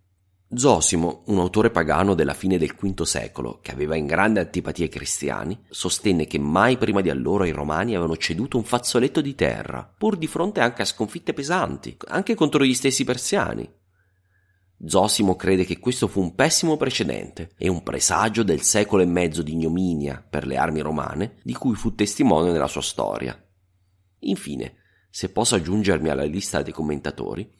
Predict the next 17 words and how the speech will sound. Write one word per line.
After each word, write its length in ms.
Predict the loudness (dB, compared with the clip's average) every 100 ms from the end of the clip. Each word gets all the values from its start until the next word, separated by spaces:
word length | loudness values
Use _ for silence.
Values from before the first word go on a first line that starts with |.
| -4
i 100 | -2
romani 340 | 2 2 2
erano 140 | 0
stati 300 | 0 -4 -6
sconfitti 520 | -6 -4 -6 -8 -6 -2
non 180 | 0
dalle 220 | 0 0 0
armi, 480 | -4 -8 -12 -14 _
ma 180 | -14 -8
dalla 280 | -4 -2 -2
fame 560 | -4 -6 -8 -14 -14 -14
e 120 | -6
dalla 200 | -4 -2
lontananza 760 | -2 -2 -2 -2 -2 -2 -2
dalle 200 | 0 0
proprie 300 | -2 -4 -4
basi. 500 | -2 -2 -2 -8 -12